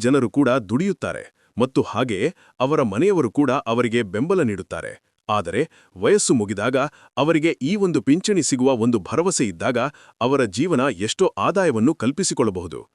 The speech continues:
ಅವರ ಒಂದು ಜೀವನವನ್ನು ಅವರೇ ನೋಡಿಕೊಳ್ಳಬಹುದು. ಹೌದು ಸ್ನೇಹಿತರೆ, ಅದಕ್ಕೋಸ್ಕರ ಸರ್ಕಾರದಿಂದ ಈ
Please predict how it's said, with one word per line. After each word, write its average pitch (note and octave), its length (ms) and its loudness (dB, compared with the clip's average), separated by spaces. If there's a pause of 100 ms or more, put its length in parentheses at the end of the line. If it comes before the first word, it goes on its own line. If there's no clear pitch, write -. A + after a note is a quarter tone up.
(300)
ಅವರ C#3 220 2 (140)
ಒಂದು G#2+ 120 -2 (100)
ಜೀವನವನ್ನು C#3 520 2 (200)
ಅವರೇ C#3+ 220 2 (120)
ನೋಡಿಕೊಳ್ಳಬಹುದು. G2+ 640 0 (460)
ಹೌದು F3+ 300 2
ಸ್ನೇಹಿತರೆ, D#2+ 420 -6 (400)
ಅದಕ್ಕೋಸ್ಕರ B2+ 600 0 (120)
ಸರ್ಕಾರದಿಂದ A2 540 -2 (220)
ಈ F#3 40 -2